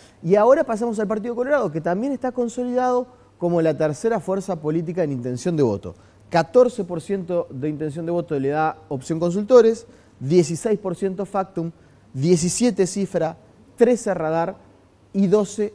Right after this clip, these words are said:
Equipos. Allí ustedes pueden apreciar cómo, tanto en el Frente Amplio, donde quizás es donde existe ma-, mayor diferencia, veintiocho por ciento de Opción y cuarenta de Factum,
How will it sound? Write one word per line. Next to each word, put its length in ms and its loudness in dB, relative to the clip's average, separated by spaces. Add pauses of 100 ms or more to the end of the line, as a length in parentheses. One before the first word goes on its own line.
(160)
Equipos. 600 -6 (320)
Allí 260 0
ustedes 260 0
pueden 280 2
apreciar 460 -2
cómo, 300 -2 (300)
tanto 300 0
en 80 2
el 80 0
Frente 340 0
Amplio, 280 2
donde 280 -2
quizás 300 -4
es 160 -4
donde 180 -4
existe 300 -6
ma-, 160 -4 (120)
mayor 280 -4
diferencia, 560 0
veintiocho 600 -4
por 140 -6
ciento 220 -6
de 60 -4
Opción 300 -4 (380)
y 280 2
cuarenta 500 0
de 80 2
Factum, 420 -2